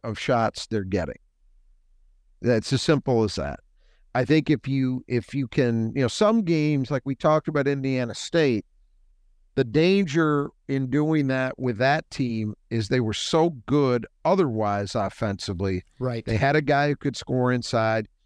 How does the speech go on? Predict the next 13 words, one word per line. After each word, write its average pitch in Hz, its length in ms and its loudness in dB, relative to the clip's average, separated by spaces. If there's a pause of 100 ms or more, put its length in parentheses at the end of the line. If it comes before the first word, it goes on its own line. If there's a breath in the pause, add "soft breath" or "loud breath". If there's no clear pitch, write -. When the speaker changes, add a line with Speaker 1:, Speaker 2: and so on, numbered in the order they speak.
(180)
Speaker 1:
They 120 100 -4
were 107 180 -2
an 101 60 -4
extremely 175 680 2
good 147 240 0
passing 131 540 0
team, 120 420 -2 (840)
very 139 300 4
intelligent 143 720 0
in 123 60 -6
the 117 60 2
way 123 240 2
they 104 200 0